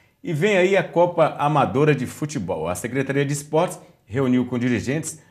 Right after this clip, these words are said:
na última quarta-feira e decidiram começar o campeonato no próximo dia vinte e cinco.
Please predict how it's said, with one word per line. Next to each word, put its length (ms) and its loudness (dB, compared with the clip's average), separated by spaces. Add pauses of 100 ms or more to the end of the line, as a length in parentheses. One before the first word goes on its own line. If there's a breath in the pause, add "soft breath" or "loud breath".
na 420 0 (140)
última 560 0
quarta-feira 640 -2
e 160 -6
decidiram 760 -2 (260 loud breath)
começar 460 -4
o 80 -2
campeonato 580 0
no 100 -2
próximo 440 -4
dia 280 -6
vinte 260 -8
e 20 -14
cinco. 420 -10